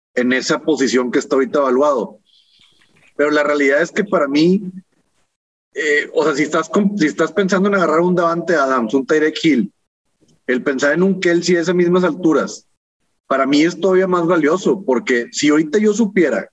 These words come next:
que Kelce va a hacer la cantidad de puntos que hizo la temporada pasada,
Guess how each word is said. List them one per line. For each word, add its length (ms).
que 200
Kelce 320
va 100
a 40
hacer 360
la 160
cantidad 340
de 60
puntos 340
que 140
hizo 100
la 120
temporada 440
pasada, 460